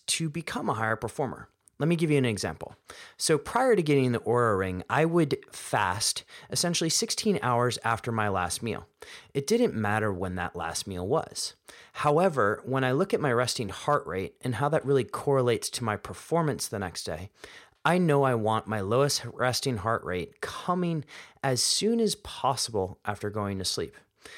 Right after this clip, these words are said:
because that's when all my recovery really starts. So what did I do? Well, it allowed me to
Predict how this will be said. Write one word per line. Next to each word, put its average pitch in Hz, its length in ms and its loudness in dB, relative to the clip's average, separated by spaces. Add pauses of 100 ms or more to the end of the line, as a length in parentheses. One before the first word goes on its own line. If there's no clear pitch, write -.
(160)
because 135 260 0
that's 143 300 0
when 131 160 2
all 117 100 2
my 110 120 0
recovery 101 500 0
really 95 300 0
starts. - 540 -2 (520)
So 160 540 4
what 147 160 2
did 180 160 4
I 151 120 6
do? 117 440 -2 (180)
Well, 147 220 4
it 147 60 6
allowed 165 380 2
me 190 120 2
to 117 400 -2